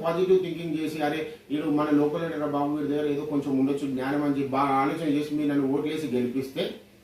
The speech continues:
విమర్శలు రావచ్చు. నేను అంటే చెప్పడానికి ఒక విమర్శ రావచ్చు.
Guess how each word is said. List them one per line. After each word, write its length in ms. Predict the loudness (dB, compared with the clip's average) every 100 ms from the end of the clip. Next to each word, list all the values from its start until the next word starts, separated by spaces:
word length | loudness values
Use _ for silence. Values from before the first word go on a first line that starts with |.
| -20 -20 -6
విమర్శలు 460 | 2 2 2 -2 -2
రావచ్చు. 480 | 0 0 0 -6 -16 -20 -16
నేను 120 | -8 -6
అంటే 160 | -6 -6
చెప్పడానికి 480 | -6 -4 -6 -6
ఒక 120 | -4 0
విమర్శ 380 | 2 2 0
రావచ్చు. 340 | -4 -6 -10